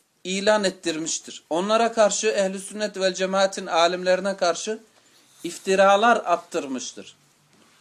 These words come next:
Töhmetler attırmıştır. Hakeza aynı şekilde Muhammed İbni Abdülvehhab rahimahullahu teala da bu iftiralardan,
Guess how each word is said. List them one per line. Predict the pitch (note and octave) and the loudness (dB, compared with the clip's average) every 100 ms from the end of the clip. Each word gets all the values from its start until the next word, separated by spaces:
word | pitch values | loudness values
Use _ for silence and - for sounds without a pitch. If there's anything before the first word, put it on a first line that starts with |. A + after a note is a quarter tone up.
| _ | _
Töhmetler | F#3 F#3 F#3+ G3 G3 A3+ | 0 0 0 -2 0 2
attırmıştır. | G#3+ F3+ - C3+ G#2 G#2 - G2 _ _ _ _ _ _ _ _ _ _ _ _ _ _ _ _ _ _ _ _ _ _ _ _ _ _ _ _ _ | 2 0 -4 -8 -8 -14 -20 -20 _ _ _ _ _ _ _ _ _ _ _ _ _ _ _ _ _ _ _ _ _ _ _ _ _ _ _ _ _
Hakeza | - G3 C#4 C#4+ B3 G#3 G3 | -6 4 6 6 4 6 8
aynı | F#3+ C4 C#4+ B3 | 8 6 6 2
şekilde | A#3 G#3 F#3+ F#3 A3 - _ _ _ _ _ _ - | 0 0 -2 4 4 4 _ _ _ _ _ _ -10
Muhammed | F3 B3+ C4+ B3 | -2 2 4 4
İbni | G#3+ F#3+ G#3+ | 2 -6 0
Abdülvehhab | G3+ G3 G#3+ G#3+ G#3+ B3 A3 | 2 2 0 2 6 6 6
rahimahullahu | F#3 F#3 A3+ A3 G3+ G3+ G#3 G3 | 0 0 -4 -4 -4 4 4 4
teala | G#3+ G#3+ A3 G#3+ G3 | 4 4 6 4 4
da | F3 E3+ | 0 0
bu | A#3+ | -4
iftiralardan, | G3+ - G3 F3+ E3+ D#3+ D3+ E3 | -4 -4 2 2 4 2 0 -4